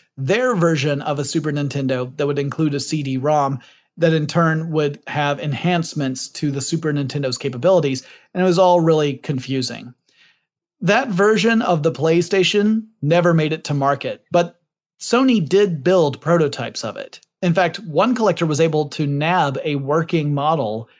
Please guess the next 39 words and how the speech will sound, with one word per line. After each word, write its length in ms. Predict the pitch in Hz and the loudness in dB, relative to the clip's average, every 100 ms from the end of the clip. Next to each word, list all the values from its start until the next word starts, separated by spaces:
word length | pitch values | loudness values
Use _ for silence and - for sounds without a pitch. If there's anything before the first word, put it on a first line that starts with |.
| _ | _
at 160 | 170 156 | -2 0
an 80 | 156 | 0
auction 500 | 147 160 - 147 127 | 0 0 0 -4 -2
years 280 | 147 165 143 | 0 0 -2
ago. 340 | 120 101 104 - | -4 -8 -10 -4
The 140 | 156 | 0
auction 280 | 165 160 160 | 2 0 -2
actually 240 | 143 151 | -2 -4
came 240 | 143 160 147 | -4 -4 -2
out 120 | 151 | -2
of 60 | 139 | -2
a 60 | |
company 440 | 135 160 156 143 - - _ _ - | -2 -2 -2 -6 -8 -18 _ _ 0
that 80 | 175 | 2
had 100 | 165 | 2
been 160 | 156 | 0
filing 400 | - 175 175 165 | 2 4 4 2
for 120 | 165 | -2
bankruptcy. 600 | 143 165 170 160 131 135 | -2 -2 0 -2 -2 -4
There 140 | 120 143 | -4 -2
was 140 | 151 | -2
a 80 | 135 | -4
former 480 | - 175 175 156 139 | 0 2 4 2 -2
Sony 500 | - 175 170 165 160 | -2 0 2 0 0
C 440 | - 185 180 165 | -4 -6 -2 -4
E 40 | 165 | -2
O 360 | 160 160 147 | 2 2 2
who 140 | 123 147 | -2 -4
worked 320 | 143 160 160 | -2 -2 -2
at 120 | 151 | -2
that 180 | 139 139 | -4 -4
company, 380 | - 165 147 127 | -2 -2 -2 -4
and 80 | 117 | -4
apparently 500 | 156 170 151 151 - _ _ _ | -2 0 0 -6 -8 _ _ _
he 100 | 156 | -2
had 380 | 151 165 160 - _ _ | 2 2 2 -2 _ _
a 360 | 151 147 143 135 _ _ | -4 -2 -2 -6 _ _
PlayStation 1300 | - 170 180 196 - - 170 160 - 165 151 151 160 _ | -2 2 4 2 -4 -4 0 0 2 0 0 -4 -6 _
prototype, 680 | - 190 185 139 117 113 98 | 0 4 4 2 -4 -10 -12